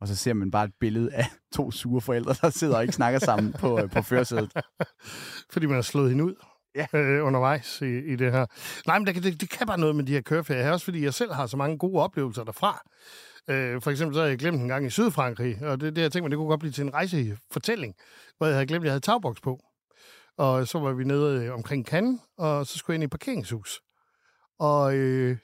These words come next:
Speaker 2: her parkeringshus, det lå nede under jorden.
Speaker 1: Mm.
Speaker 2: <laughs>
Speaker 1: Åh, nej.
Speaker 2: Øh, og jeg kommer kørende ind, bommen går op, og bommen går i.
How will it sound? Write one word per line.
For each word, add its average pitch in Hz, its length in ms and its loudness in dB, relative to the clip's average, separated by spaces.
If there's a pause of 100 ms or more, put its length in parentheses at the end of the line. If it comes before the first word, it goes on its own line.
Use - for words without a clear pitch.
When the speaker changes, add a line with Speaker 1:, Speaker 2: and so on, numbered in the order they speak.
(140)
Speaker 2:
her 160 60 2
parkeringshus, 143 560 -4
det 139 100 -4
lå 151 120 2
nede 160 140 0
under 175 140 -2
jorden. 214 320 -2 (360)
Speaker 1:
Mm. 92 220 -8 (380)
Speaker 2:
<laughs> 147 80 -4 (1000)
Speaker 1:
Åh, 135 180 0
nej. 107 320 -2 (1400)
Speaker 2:
Øh, 156 300 4
og 165 80 4
jeg 185 140 2
kommer 180 160 2
kørende 202 260 2
ind, 165 100 0
bommen 202 220 2
går 143 120 6
op, 247 140 4 (520)
og 180 160 0
bommen 240 260 2
går 302 160 2
i. 175 140 -2